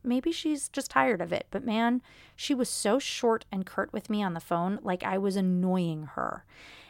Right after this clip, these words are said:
And I just kindly asked her to explain what they were. And I was like, "Well,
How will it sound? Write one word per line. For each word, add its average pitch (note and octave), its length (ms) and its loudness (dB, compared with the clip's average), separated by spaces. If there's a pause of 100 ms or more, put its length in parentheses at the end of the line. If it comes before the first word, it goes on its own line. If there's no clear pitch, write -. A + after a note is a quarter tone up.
(120)
And F3+ 480 2 (1160)
I G3 200 4 (260)
just - 280 -2 (180)
kindly A3 640 0
asked F#3+ 240 -2
her G#3 60 -8
to F#3 120 -4
explain E3+ 400 -6
what D#3+ 100 -10
they A3 80 -2
were. F4 240 4
And E3+ 140 2
I - 20 2
was F3+ 140 0
like, F#3 120 -2
"Well, F4+ 280 4